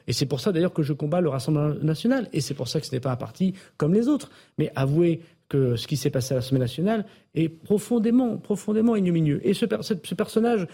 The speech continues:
aurait dû, euh, tout de suite s'excuser. Il ne l'a même pas fait. Il a mis beaucoup de temps avant d'expliquer que peut-être, euh, on l'avait mal compris. Donc non, je crois que monsieur Bardella,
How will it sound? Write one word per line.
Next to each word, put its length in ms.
aurait 240
dû, 180
euh, 80
tout 120
de 40
suite 160
s'excuser. 380
Il 60
ne 60
l'a 120
même 180
pas 140
fait. 240
Il 100
a 60
mis 120
beaucoup 260
de 40
temps 280
avant 180
d'expliquer 480
que 100
peut-être, 520
euh, 80
on 60
l'avait 240
mal 160
compris. 320
Donc 240
non, 300
je 80
crois 180
que 120
monsieur 500
Bardella, 680